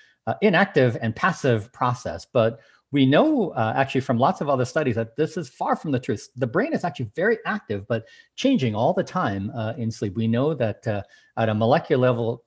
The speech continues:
molecular level, there are lots of, uh, products that are produced, uh, from the brain, proteins and things like this. We know that on some level, probably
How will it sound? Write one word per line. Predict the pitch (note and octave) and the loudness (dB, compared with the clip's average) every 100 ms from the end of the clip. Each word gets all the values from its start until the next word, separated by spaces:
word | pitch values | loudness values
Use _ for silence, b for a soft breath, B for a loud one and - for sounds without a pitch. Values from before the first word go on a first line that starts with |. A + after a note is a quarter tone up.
| - | -4
molecular | G#2+ G3+ - B2+ G#2+ | 0 0 0 0 0
level, | G2+ A2+ B2 | 0 -2 -2
there | G#2+ | -2
are | G2+ | 0
lots | A2+ D#3 - | -2 -2 -4
of, | A2+ G2+ | -4 -2
uh, | F#2+ - b b _ | -6 -8 b b _
products | - E3 E3+ - | -2 0 0 -4
that | C#3 A#2+ | -2 0
are | A2+ | 0
produced, | - A#2 B2+ C#3+ - - | -2 -2 0 -2 -6 -2
uh, | A#2+ A2 | 0 0
from | - C3 | -2 -4
the | |
brain, | A#2+ C3 B2 | -2 -2 -2
proteins | - C#3+ - C#3+ C3 A2 | -2 -6 -4 -4 -4 -4
and | G#2 b b b b | -8 b b b b
things | C3+ C3 | -2 4
like | C3 B2 | 4 4
this. | B2+ - | -2 0
We | B2+ | 0
know | B2 B2+ E3 | 4 2 2
that | C#3+ C3 | 0 -2
on | A#2 | -4
some | - F3 D#3+ | 0 0 4
level, | C#3+ C3 A2 | 4 4 0
probably | - F3 F3+ C3 A#2 G#2+ | 2 4 4 2 0 0